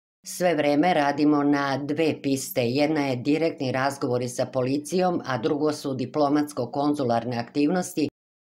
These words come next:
koje naše veleposlanstvo provodi sa srpskim vlastima", rekao je Plenković, a prenosi Indeks. Dodao je da treba zahvaliti srpskoj policiji na trudu.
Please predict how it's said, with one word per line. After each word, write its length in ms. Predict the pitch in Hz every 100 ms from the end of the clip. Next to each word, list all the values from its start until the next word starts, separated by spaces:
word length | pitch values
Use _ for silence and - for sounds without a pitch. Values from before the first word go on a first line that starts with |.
| -
koje 220 | 180 165
naše 440 | 151 156 - 156
veleposlanstvo 1000 | 123 151 147 135 127 135 131 143 135 139 -
provodi 460 | 131 127 139 127
sa 200 | 117 135
srpskim 520 | 131 147 143 - 120
vlastima", 560 | 120 131 123 - 123 120 - _ -
rekao 420 | 147 151 147 131
je 160 | 123 123
Plenković, 580 | 143 147 151 156 151 156
a 80 |
prenosi 500 | 151 143 135 135 -
Indeks. 460 | 143 143 147 135 - - 127
Dodao 500 | 151 135 147 143 156
je 220 | 160 170
da 220 | 127 117
treba 320 | 135 131 131
zahvaliti 640 | 117 131 135 131 147 147 120
srpskoj 500 | - 135 - 135 127
policiji 500 | 117 117 120 143 135
na 180 | 139
trudu. 440 | 139 156 151 127